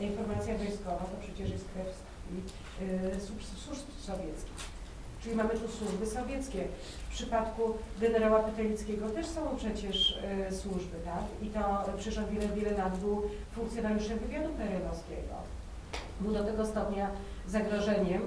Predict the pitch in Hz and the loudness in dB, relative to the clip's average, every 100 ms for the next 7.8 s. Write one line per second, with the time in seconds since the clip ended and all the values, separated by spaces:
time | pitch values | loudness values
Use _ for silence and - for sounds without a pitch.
0 | - 185 190 208 208 214 214 220 202 202 | -2 -2 0 2 2 0 -2 -2 0 0
1 | 196 190 180 214 214 277 330 202 180 - | -2 -2 -2 -4 -4 0 0 2 -2 -4
2 | - 196 214 220 214 208 214 185 190 190 | -6 -4 0 0 0 -2 -2 -2 -4 -4
3 | 196 202 196 185 202 294 311 196 170 175 | -2 -2 -2 -2 -2 0 -2 -2 -4 -4
4 | 180 180 - 170 - - 190 - - - | -4 -6 -4 -6 -6 -6 -6 -8 -8 -8
5 | - - - - - - 208 202 196 214 | -2 -2 -2 -6 -10 -4 -2 0 -2 0
6 | 214 - 285 190 185 185 - 202 208 208 | 0 2 2 0 0 0 0 0 -2 -4
7 | 214 - 202 180 196 185 180 | -4 -4 -4 0 2 2 0